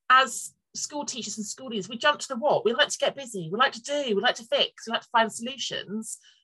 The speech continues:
But to pull back and to be really clear on the why, and to be really clear on the how, and what we're going to implement, and how we're going to implement it, and how we're going to evaluate it,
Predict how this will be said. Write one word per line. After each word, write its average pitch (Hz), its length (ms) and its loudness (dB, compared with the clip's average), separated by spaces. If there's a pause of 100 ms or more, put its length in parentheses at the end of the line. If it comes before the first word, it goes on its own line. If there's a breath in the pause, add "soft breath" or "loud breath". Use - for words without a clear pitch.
But 240 140 4
to 233 100 -6
pull 302 340 -2
back 208 340 4
and 202 100 -10
to - 80 -14
be 226 240 -4
really 262 220 -6
clear 226 240 -6
on 208 80 -2
the 208 80 -2
why, 185 580 -2
and 208 100 -2
to - 100 -10
be 220 260 -4
really 277 320 -4
clear 277 260 2
on 180 100 0
the 170 80 -2
how, 208 540 2 (260 soft breath)
and 220 160 0
what 269 140 2
we're 262 80 -2
going 254 160 0
to 233 140 -4
implement, 226 400 -4
and 180 80 -10
how 233 200 0
we're 233 100 -6
going 220 140 0
to - 140 -14
implement 185 460 -4
it, - 80 -16
and 185 80 -16
how 226 240 0
we're 233 80 4
going 214 160 0
to 214 120 -4
evaluate 202 640 -2
it, 139 220 2